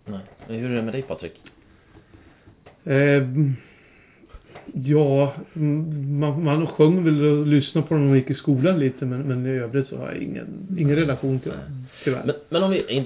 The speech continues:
Speaker 1: inte jag heller, som sagt. Ehm, men om vi tänker ett, en fantastikförfattare som vi skulle vilja ge Nobelpris till,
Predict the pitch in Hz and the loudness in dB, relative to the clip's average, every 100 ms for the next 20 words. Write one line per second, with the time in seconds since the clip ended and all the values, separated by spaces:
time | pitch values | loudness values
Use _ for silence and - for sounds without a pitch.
0 | - 139 117 104 104 - - - - 123 | -4 -4 -2 -4 -4 -10 -16 -16 -6 2
1 | 127 123 117 - - 147 185 185 180 185 | 4 4 0 -10 -10 -2 -2 0 -2 -2
2 | 175 196 190 180 165 139 98 - _ _ | 0 0 2 2 2 0 -6 -16 _ _
3 | _ _ - _ _ _ _ 123 - 127 | _ _ -20 _ _ _ _ -14 -8 -6
4 | 123 143 127 123 - 123 - 92 - - | -4 -6 -6 -8 -8 -10 -8 -2 -2 -4
5 | - 64 71 98 98 - 95 98 95 92 | -2 -2 -2 -6 -6 -6 -2 -2 -2 -2
6 | 95 90 87 85 - 73 - - 50 | -4 -4 -6 -8 -8 -16 -14 -14 -14